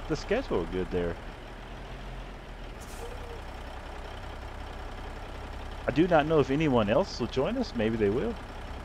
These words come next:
It'd be kinda fun. And I was thinking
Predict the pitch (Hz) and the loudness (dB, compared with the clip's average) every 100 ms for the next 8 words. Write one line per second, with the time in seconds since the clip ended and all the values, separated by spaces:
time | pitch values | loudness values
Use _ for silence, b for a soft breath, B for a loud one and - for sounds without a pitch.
0 | - - 104 - 110 101 - 135 165 - | -10 -6 -4 2 2 2 2 2 2 -4
1 | - - - - - - - - 139 170 | -10 -10 -10 -10 -10 -10 -10 0 6 8
2 | 160 147 233 262 208 | 8 6 2 2 -2